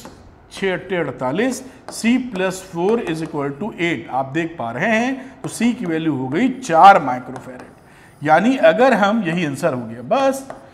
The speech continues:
अगर हम C चार microfarad लगा दें, यहाँ पर जो capacitance पूछा था इन्होंने, C हम चार microfarad लगा दें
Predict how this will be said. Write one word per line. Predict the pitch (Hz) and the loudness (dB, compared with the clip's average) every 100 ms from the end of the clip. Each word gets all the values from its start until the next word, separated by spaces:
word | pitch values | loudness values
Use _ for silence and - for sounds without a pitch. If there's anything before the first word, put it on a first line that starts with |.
| - - | -20 0
अगर | 156 226 | 4 4
हम | 247 240 | 4 2
C | - - 254 277 - | -2 0 0 0 0
चार | 226 175 247 | 4 6 6
microfarad | 226 202 196 196 175 160 170 | 4 2 0 -4 -2 -2 -2
लगा | 143 127 123 | -4 -2 -2
दें, | 147 202 123 104 - | -2 -2 -4 -10 -8
यहाँ | 120 131 | -4 -2
पर | 170 165 | -4 -4
जो | 151 | -8
capacitance | 151 135 - 143 | -10 -12 -12 -14
पूछा | 143 143 202 214 | -12 -4 0 2
था | 185 | 0
इन्होंने, | 135 127 135 226 311 - - - - | -4 -8 -6 -4 -4 -8 -20 -20 -20
C | - 214 202 | -6 -2 -2
हम | 190 180 | -4 -4
चार | - 160 226 | 2 4 6
microfarad | 208 185 190 156 143 139 135 | 2 -2 -4 -8 -6 -8 -8
लगा | 123 110 | -6 -6
दें | 117 185 269 294 | -4 -4 -4 -6